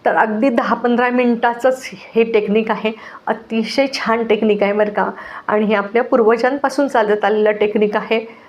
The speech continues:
मी फक्त हे तुमच्यापर्यंत नेत असे. हं? तर, अ, आपल्याला बघा कधी कधी एकदम असं उदास वाटतं, मनावर एकदम असं दडपण आ-, आल्यासारखं होतं,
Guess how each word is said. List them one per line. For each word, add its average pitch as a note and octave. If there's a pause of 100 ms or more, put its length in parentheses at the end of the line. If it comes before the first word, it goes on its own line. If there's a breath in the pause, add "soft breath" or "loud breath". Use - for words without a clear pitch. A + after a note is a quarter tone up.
(200 loud breath)
मी G#3
फक्त G#3
हे D#4+
तुमच्यापर्यंत G3+
नेत G3
असे. G3 (240)
हं? C#4 (480 loud breath)
तर, A3
अ, A3+ (360)
आपल्याला A3
बघा A#3+
कधी G#3+
कधी A3
एकदम A#3+
असं A#3
उदास G#3+
वाटतं, F#3+
मनावर G3
एकदम G3
असं G#3+
दडपण A#3
आ-, G#3+
आल्यासारखं G3
होतं, F#3+